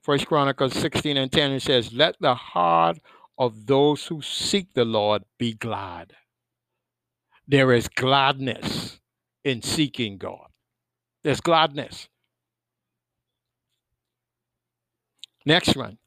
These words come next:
Seeking God leads to deliverance. And this one is,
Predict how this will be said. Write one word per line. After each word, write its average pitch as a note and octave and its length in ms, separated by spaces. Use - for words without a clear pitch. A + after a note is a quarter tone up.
Seeking C4 540
God E3+ 280
leads D3+ 460
to F3+ 120
deliverance. G3 1160
And B2+ 80
this C#3+ 160
one C#3+ 220
is, - 320